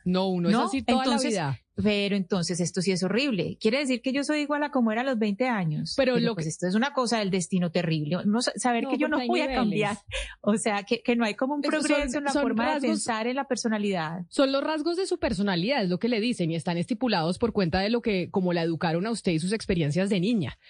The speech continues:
Speaker 1: Entonces, eh, no es que usted no cambie como persona, pero el rasgo de la per-, de, de su personalidad permanece. Y son, y son ciertas cosas base que tiene usted como rasgos de su personalidad.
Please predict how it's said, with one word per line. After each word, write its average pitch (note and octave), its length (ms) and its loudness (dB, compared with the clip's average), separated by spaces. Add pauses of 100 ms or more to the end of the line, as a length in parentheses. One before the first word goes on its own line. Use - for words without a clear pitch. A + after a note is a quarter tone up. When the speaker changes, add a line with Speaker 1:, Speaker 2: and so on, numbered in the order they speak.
(200)
Speaker 1:
Entonces, G3 640 0
eh, A3 240 0
no F#3+ 160 2
es F#3 100 -4
que A#3+ 60 -2
usted C4 160 0
no C#4 100 -2
cambie C#4+ 300 -2
como D#4 180 -2
persona, G#3 480 -2
pero B3 140 0
el G3+ 100 0
rasgo G3 380 0
de B3 80 -2
la C#4+ 80 0
per-, C4 280 -2
de, F#3+ 240 0
de F#3+ 140 2
su F3+ 100 -2
personalidad E3 600 0
permanece. A#3 640 0 (340)
Y G#3 120 2
son, G3+ 180 2
y G#3+ 80 0
son G3 300 0
ciertas A#3+ 380 0
cosas C#4 280 0
base C4+ 300 -2
que C4+ 100 -2
tiene F#3+ 240 0
usted A#3 200 0
como C4 180 -2
rasgos F#3+ 320 0
de A#3 80 0
su B3 100 -2
personalidad. G#3+ 640 0